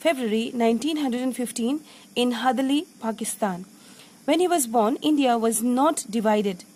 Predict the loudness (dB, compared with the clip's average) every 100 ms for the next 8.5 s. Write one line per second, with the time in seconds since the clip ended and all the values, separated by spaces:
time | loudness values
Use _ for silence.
0 | -16 -6 -4 -4 -8 -20 -10 -8 -4 -4
1 | -2 0 2 0 0 -2 -2 -6 -6 -6
2 | -8 -10 -14 -20 -6 -4 -4 -10 -20 -20
3 | -20 -6 -2 2 2 2 0 -2 -2 -4
4 | -4 -4 0 2 0 -4 -18 -4 0 2
5 | 0 -4 -4 0 2 2 0 -6 -4 -2
6 | 0 -2 -2 -4 -2 -2 -4 -6 -16 -20
7 | -20 -20 -20 -4 0 0 0 -2 2 2
8 | 2 -2 -2 0